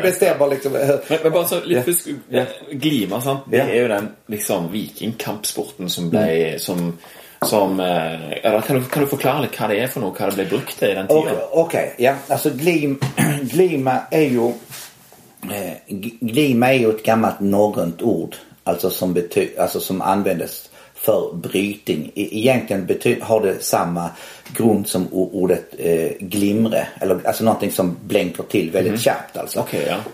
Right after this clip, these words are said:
Speaker 2: Så egentligen så betyder det alltså en, eh, em,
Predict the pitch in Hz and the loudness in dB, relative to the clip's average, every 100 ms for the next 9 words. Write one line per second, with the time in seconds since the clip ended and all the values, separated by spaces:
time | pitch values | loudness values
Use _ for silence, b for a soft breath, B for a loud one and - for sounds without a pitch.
0 | - - _ - _ - 127 131 131 123 | -16 -20 _ -20 _ -2 4 6 4 2
1 | 113 107 101 104 127 117 98 98 98 92 | 0 0 -2 0 4 4 4 2 2 -2
2 | 101 - 92 90 90 90 92 - - _ | -4 -4 -2 0 0 -2 -4 -10 -20 _
3 | _ _ _ _ _ _ _ - - - | _ _ _ _ _ _ _ -20 -12 -8
4 | 98 92 92 90 | -6 -4 -6 -8